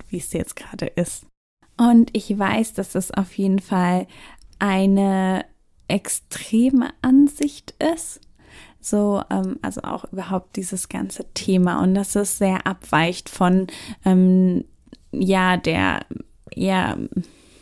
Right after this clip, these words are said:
<laughs> dem Anteil der Persönlichkeitsentwicklung,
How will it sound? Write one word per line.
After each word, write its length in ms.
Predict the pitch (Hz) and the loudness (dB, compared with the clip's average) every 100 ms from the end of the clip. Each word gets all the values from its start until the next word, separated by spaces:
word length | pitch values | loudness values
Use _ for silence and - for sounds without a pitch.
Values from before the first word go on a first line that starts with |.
| - _ - | -20 _ -6
<laughs> 120 | 226 | 6
dem 400 | 226 220 233 180 | 8 8 6 6
Anteil 400 | 170 175 185 175 | 2 0 -2 0
der 200 | 170 165 | 0 -2
Persönlichkeitsentwicklung, 1300 | 170 185 180 175 - - 170 - 170 165 170 - 170 | -2 -2 0 -2 -4 -6 -4 -4 -4 -4 -4 -4 -4